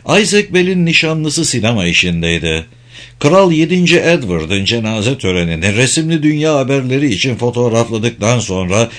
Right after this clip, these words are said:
Londra'dan kalkan son gemi trenine yetişmişti. Çektiği filmlerin negatifleri tab edilmiş, yıkanmış ve kurutulmuştu. Bu gece Kral Teddy'nin toprağa verilmesinden sadece dokuz saat sonra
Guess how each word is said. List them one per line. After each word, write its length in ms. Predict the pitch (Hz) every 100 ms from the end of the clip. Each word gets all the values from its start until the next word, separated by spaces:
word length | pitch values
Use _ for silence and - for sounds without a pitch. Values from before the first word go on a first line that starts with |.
| - 120
Londra'dan 540 | 165 180 165 160 156
kalkan 420 | 135 147 143 147
son 420 | 131 - 165 160
gemi 300 | 131 135 143
trenine 480 | - 131 123 120 120
yetişmişti. 920 | 117 95 107 90 87 95 - 90 90 - - - - - - -
Çektiği 500 | - 160 175 175 214
filmlerin 680 | - 131 92 87 82 98 117
negatifleri 680 | 143 151 143 151 123 143 143
tab 280 | - 143 135
edilmiş, 520 | 98 92 87 92 104
yıkanmış 580 | 131 131 143 143 151 123
ve 120 | 139
kurutulmuştu. 1000 | - 120 107 107 92 95 101 - 82 82 - - - - - -
Bu 160 | 160 226
gece 340 | 202 190 180
Kral 320 | 165 170 170
Teddy'nin 540 | 170 175 156 85 92 107
toprağa 500 | 123 120 127 143 107
verilmesinden 720 | 117 107 98 92 87 82 101
sadece 500 | - 151 160 156 139
dokuz 340 | 143 143 175
saat 320 | - 131 127 123
sonra 520 | 101 90 85 101